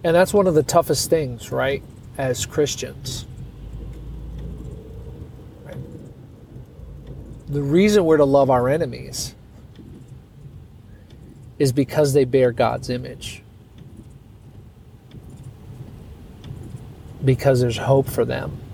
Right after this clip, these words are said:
The same hope that resides in us is available to those same people.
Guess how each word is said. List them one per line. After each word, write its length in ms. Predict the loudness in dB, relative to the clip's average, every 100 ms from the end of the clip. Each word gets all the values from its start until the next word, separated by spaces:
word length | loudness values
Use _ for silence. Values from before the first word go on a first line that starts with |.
| -14 -14 -14 -12 -10 -8 -6 -2
The 100 | 2
same 380 | 4 4 4 2
hope 320 | 2 4 4 2 -14 -14 -14 -14 -16 -18 -18 -16 -16 -16 -18 -20 -18 -2
that 160 | 0
resides 600 | 2 4 6 6 6 4
in 120 | 0 -2
us 480 | -4 -6 -6 -8 -12 -16 -16 -18 -18 -18 -18 -18 -18 -18 -20 -20 -10 -2
is 160 | 2
available 600 | 2 4 6 6 4 0 -2
to 120 | -4
those 240 | -4 -4
same 400 | -4 -4 -4 -6
people. 560 | -10 -10 -12 -10 -14 -14